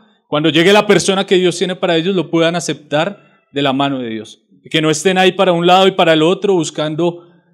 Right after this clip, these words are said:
a quién conquistar y haciendo daño en medio de la iglesia. Una persona que se disciplina en las cosas espirituales en su soltería va a ser muy útil en las manos del Señor.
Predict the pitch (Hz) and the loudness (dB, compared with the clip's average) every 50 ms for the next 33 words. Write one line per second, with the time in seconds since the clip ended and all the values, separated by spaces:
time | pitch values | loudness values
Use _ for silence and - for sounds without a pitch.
0 | _ _ - 127 123 - - 170 175 170 190 196 185 - - 165 143 - - 165 | _ _ -6 -6 -4 -2 -2 -2 -2 0 -2 -2 -2 -2 -4 -6 -6 -4 -2 0
1 | 165 185 196 196 190 190 170 156 143 - 165 156 151 147 160 160 165 165 165 170 | 2 2 2 2 0 0 0 0 0 -2 -4 -6 -4 -2 -2 0 0 0 -2 -4
2 | 160 165 160 160 160 156 160 156 147 147 143 151 190 208 202 - 113 104 - - | -6 -6 -6 -4 -4 -2 -2 -2 -4 -4 -4 -4 -6 -6 -6 -8 -12 -14 -16 -18
3 | _ _ _ _ _ _ _ _ _ _ _ _ _ _ _ - 139 139 - - | _ _ _ _ _ _ _ _ _ _ _ _ _ _ _ -6 -4 -2 -2 -2
4 | 147 - 156 151 160 151 - 165 151 - 156 143 143 135 - - - - - 135 | -2 -2 -2 -2 -2 -2 -2 -2 -2 0 -2 -2 -2 -4 -8 -14 -20 -8 -6 -6
5 | 127 - 139 - - - 156 160 190 208 214 214 208 196 180 - - 175 160 - | -4 -2 -4 -4 -4 -2 0 2 2 2 2 2 2 0 0 -2 -4 -6 -6 -6
6 | 170 160 - 160 - - - 147 135 131 135 139 131 131 131 127 - 143 131 - | -8 -10 -10 -12 -10 -8 -8 -8 -8 -6 -4 -2 -2 -2 -2 -4 -8 -10 -12 -10
7 | 147 147 143 - 170 160 160 - 160 147 151 160 170 170 - - - - _ _ | -12 -10 -6 -4 -4 -4 -4 -4 -4 -2 -2 -2 -4 -6 -10 -18 -20 -20 _ _
8 | 139 131 - 160 147 151 160 160 170 190 196 190 190 190 190 196 185 175 170 165 | -6 -4 -2 -4 -4 -2 -4 -2 0 2 2 2 2 0 0 -4 -4 -4 -4 -4
9 | 156 135 131 135 135 131 131 127 120 120 113 107 - 113 104 101 101 | -4 -6 -4 -4 -4 -4 -4 -6 -6 -8 -10 -10 -12 -14 -14 -16 -18